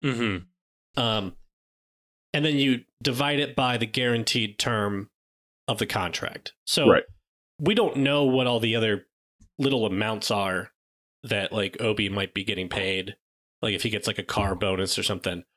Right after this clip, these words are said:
Speaker 2: But so the easiest shorthand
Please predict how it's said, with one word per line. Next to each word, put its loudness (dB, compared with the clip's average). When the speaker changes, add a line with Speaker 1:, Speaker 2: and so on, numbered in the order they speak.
Speaker 2:
But 0
so 0
the 0
easiest 2
shorthand -2